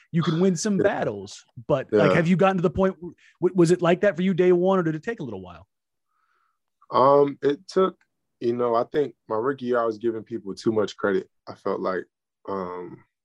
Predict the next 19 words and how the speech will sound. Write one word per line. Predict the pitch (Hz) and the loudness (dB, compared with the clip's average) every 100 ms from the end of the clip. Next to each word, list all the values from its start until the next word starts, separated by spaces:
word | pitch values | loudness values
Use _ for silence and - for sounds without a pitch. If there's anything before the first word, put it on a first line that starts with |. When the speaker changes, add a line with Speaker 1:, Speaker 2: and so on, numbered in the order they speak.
| _ _ _ _ 113 | _ _ _ _ 2
Speaker 2:
almost | 113 110 104 101 | 4 4 4 2
virtually | 95 107 107 104 95 | 2 2 2 0 0
expecting | 92 - 113 107 - 101 95 | -2 -4 0 0 -2 -6 -6
to | 95 98 | -4 -4
get | 92 95 90 - | 0 0 0 -4
scored | - 104 95 92 | -6 -2 0 0
on. | 90 87 85 _ _ _ | -4 -10 -16 _ _ _
Speaker 1:
Mm-hmm. | 139 135 | -10 -6
Speaker 2:
You | 104 | -2
know | 98 | -2
what | |
I'm | 95 | -2
saying? | - 101 98 98 95 | -2 -2 0 0 -2
Like, | 90 90 - _ _ _ _ _ _ _ _ _ _ _ _ _ | -4 -8 -12 _ _ _ _ _ _ _ _ _ _ _ _ _
considering | 110 92 120 113 107 | -4 0 4 6 6
myself | 101 98 95 107 107 - | 4 -2 0 2 2 0
as | 104 95 | -2 -2
a | |
rookie, | 92 104 104 98 90 | -2 -4 -4 -8 -10